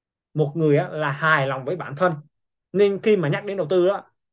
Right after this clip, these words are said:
là Duy nhìn thấy cái sự phấn đấu, phấn đấu từng ngày. Đó chính là cái, cái con đường thực sự để, để, để, để, để, để, để giữ vững một cái tài chính bền vững. Tại vì khi năng lực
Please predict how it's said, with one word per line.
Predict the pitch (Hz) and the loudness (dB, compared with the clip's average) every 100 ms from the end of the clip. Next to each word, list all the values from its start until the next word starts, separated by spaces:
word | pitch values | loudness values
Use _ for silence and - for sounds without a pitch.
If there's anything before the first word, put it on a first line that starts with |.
| _ _ _ | _ _ _
là | - 143 143 139 | -2 0 2 0
Duy | 170 170 | -2 -2
nhìn | 165 151 131 | -2 0 -2
thấy | 147 | -4
cái | 226 | -8
sự | - - | -12 -8
phấn | 160 | -2
đấu, | 147 165 | 0 0
phấn | 165 | -2
đấu | 143 160 | -4 -4
từng | 160 123 | -6 -10
ngày. | 107 _ _ _ _ _ _ _ | -14 _ _ _ _ _ _ _
Đó | 156 196 262 | 0 0 2
chính | 208 | 0
là | 165 | -2
cái, | 196 - | -6 -8
cái | 202 | -6
con | 170 160 | -4 -2
đường | 120 | -4
thực | - | -6
sự | - - - _ _ _ _ _ _ | -6 -6 -8 _ _ _ _ _ _
để, | 127 123 131 | -8 -6 -4
để, | 143 120 | -4 -4
để, | 117 | -8
để, | 120 127 - | -10 -14 -16
để, | 123 123 | -14 -14
để, | 123 123 117 143 147 _ _ _ - | -12 -10 -8 -8 -10 _ _ _ -8
để | 131 | -4
giữ | 147 156 | -2 -2
vững | 156 | -6
một | 185 | -6
cái | 175 | -4
tài | 143 | -4
chính | 143 156 | -4 -4
bền | 185 120 | -2 -4
vững. | 110 - - _ _ _ _ _ _ _ _ _ | -2 -4 -4 _ _ _ _ _ _ _ _ _
Tại | - | 2
vì | 156 | 2
khi | 147 214 | 2 2
năng | 208 202 | 0 0
lực | 185 | -2